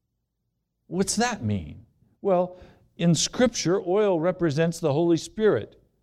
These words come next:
All ten of the virgins seem to be slumbering.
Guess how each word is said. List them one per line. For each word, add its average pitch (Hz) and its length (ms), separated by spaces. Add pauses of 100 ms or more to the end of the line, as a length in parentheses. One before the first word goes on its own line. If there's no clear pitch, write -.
(1900)
All 240 400
ten 233 540
of 196 180
the 180 120
virgins 180 680
seem 262 560
to 190 140
be 190 300
slumbering. 165 1000